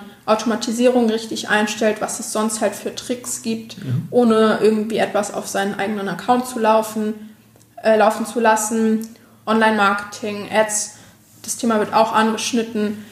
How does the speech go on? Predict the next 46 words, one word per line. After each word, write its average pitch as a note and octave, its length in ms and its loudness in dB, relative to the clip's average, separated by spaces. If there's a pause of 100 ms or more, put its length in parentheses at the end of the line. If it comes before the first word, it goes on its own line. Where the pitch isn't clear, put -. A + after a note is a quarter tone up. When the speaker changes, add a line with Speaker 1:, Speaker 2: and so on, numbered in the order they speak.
(160)
Speaker 1:
Ja, G3+ 140 0
und G#3+ 140 0
auch A3 160 0
so A3 300 0
Design, A3 520 2
Grafiksachen, G#3+ 720 -2
also G#3 220 4
Speaker 2:
Mhm. - 60 0 (520)
Speaker 1:
alles. - 400 -4 (140)
Speaker 2:
Cool. B2+ 220 4 (420)
Und B2+ 80 0
das B2+ 100 4
ist C3+ 40 0
ein, A#2 260 0
ein B2 60 -4
Online-Produkt, E3+ 760 4
da C3+ 60 2
kann C3+ 160 0
man C3 120 4
sich A#2+ 120 0
die B2 120 -6
Videos F3 300 2
anschauen D3+ 480 2
und B2+ 140 -2
begleitend B2 420 2
dazu B2 240 0
gibt's A#2 160 -8
Coaching-Calls A#2 640 -4
dann A2+ 120 -2
Speaker 1:
Genau. A#3 340 2
Speaker 2:
mit B2+ 140 -2
dir A2 180 4
oder G#2+ 80 2
mit A2 140 -2
Speaker 1:
Ja. A2 120 4
Speaker 2:
euch. - 180 -2 (360)
Wie B2+ 60 -8
viel, C3+ 120 -2 (140)
wie C3+ 100 -2
viel B2 120 0
Calls C3 240 -2
macht - 180 -6
man G3+ 100 -4
da? G3+ 200 0 (380)
Speaker 1:
Ähm, A3 500 2
also, A#3 180 2